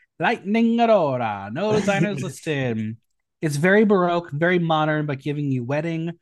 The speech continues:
Speaker 1: The gown is immaculate. The tulle poof is what dreams are made of. That touch of pink helps bring it out of wedding land, but I don't know why she is giving you an asymmetrical sleeve situation.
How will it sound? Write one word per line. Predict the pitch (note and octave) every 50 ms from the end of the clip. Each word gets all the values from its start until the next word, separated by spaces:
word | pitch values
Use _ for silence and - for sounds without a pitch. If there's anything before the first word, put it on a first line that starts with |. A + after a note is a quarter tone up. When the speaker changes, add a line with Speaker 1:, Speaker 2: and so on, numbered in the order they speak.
| _ _ _ _ _ _
Speaker 1:
The | - D#3+ D#3+
gown | D3+ G3 F#3+ G3 G3
is | F#3+ E3+ E3
immaculate. | D#3 C3 A#2+ A#2 A2+ A#2 A2 G#2+ G#2+
The | - C3+
tulle | C3 - G3 G3+ G#3
poof | G3+ - F3+ E3 D#3+ D#3
is | C#3 C3+
what | C3+ A#2+
dreams | A#2 - B2+ B2 B2 A2+
are | A2 G#2+
made | G#2+ B2 C3+ D3 D3+
of. | C#3+ D3 C#3+ C3+ C3+ - - - _ _ -
That | D3 C#3 C#3
touch | - - - - -
of | G#3 -
pink | - F3 D#3+ D3+
helps | - - D3+ C#3 C3+ -
bring | - D3+ C#3+ C#3
it | C#3 C3+
out | - B2+ C3+ D#3 D#3 D#3+
of | D#3 C3+
wedding | C3+ C#3 C3+ C3+ C#3+ D3+
land, | D#3 D#3 D#3+ D#3+
but | D3+ C#3+ C#3+
I | B2+ C3+ D3+
don't | E3+ F3+ F3
know | E3+ D#3 C#3
why | B2 A#2 A2 A#2 A#2 B2 C3+ C#3+ D3
she | C#3 - -
is | C#3 C3 C3
giving | - C3+ B2+ B2+ B2+
you | B2 B2 A#2+
an | A#2
asymmetrical | G#2 B2 B2 A#2 - - B2+ A#2+ A2+ - - - A#2 A2
sleeve | - - - A2 A#2 B2 B2+ C3
situation. | - - D#3 C#3+ - F3 E3+ E3+ E3+ E3 - F#3 F3+ F#3 F3+